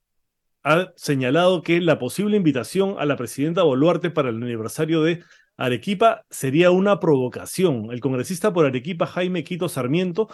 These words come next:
se pronunció sobre el anuncio del alcalde de la Ciudad Blanca, Víctor Hugo Rivera, quien dijo que invitará a la presidenta Dina Boluarte a las celebraciones por el aniversario de esa localidad,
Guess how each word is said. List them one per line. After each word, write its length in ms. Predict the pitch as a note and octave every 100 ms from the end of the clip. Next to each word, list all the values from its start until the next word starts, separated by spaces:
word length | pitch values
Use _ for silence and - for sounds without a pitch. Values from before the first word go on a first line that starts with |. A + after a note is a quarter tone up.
| - - -
se 180 | - D3+
pronunció 420 | C#3+ C#3+ C#3+ A3+
sobre 220 | A3 A3+ E3+
el 100 | C3+
anuncio 460 | D3+ A3+ G#3+ A3+
del 100 | E3
alcalde 420 | B2 A#2 F#3+ G3+ G3
de 60 |
la 120 | C#3+
Ciudad 240 | A#2+ C3+ D#3+
Blanca, 340 | F3+ G3 F3
Víctor 320 | C#3+ C3+ B2+
Hugo 200 | D3 F3+
Rivera, 400 | E3+ C3 E3 G3+
quien 200 | F#3+ C3
dijo 220 | C#3 E3 E3
que 80 |
invitará 340 | D3 B2 G#2+ B2+
a 40 |
la 100 | E3+
presidenta 520 | E3 - B2+ D#3 E3
Dina 200 | D3 G3+
Boluarte 400 | G3 E3+ F#3+ F#3+
a 60 | G3
las 120 | D3+
celebraciones 580 | C3 B2 A#2 G#2+ F3+ F#3+
por 140 | -
el 80 | C3
aniversario 540 | A#2 A2+ G#2+ - E3 D3+
de 80 |
esa 160 | C#3+ D#3+
localidad, 500 | D#3+ E3+ D#3+ D3 F3+